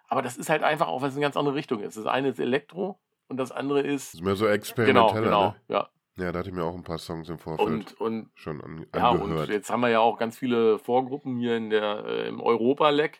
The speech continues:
Speaker 1: die da schon announced sind. Ich werd's mir angucken.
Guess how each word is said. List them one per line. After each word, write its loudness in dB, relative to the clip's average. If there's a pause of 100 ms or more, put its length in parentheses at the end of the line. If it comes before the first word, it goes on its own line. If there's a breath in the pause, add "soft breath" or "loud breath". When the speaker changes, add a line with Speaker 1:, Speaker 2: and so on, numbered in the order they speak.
(140)
Speaker 1:
die -2
da 4
schon 0
announced 2
sind. 2 (220)
Ich -14
werd's 2
mir 0
angucken. -4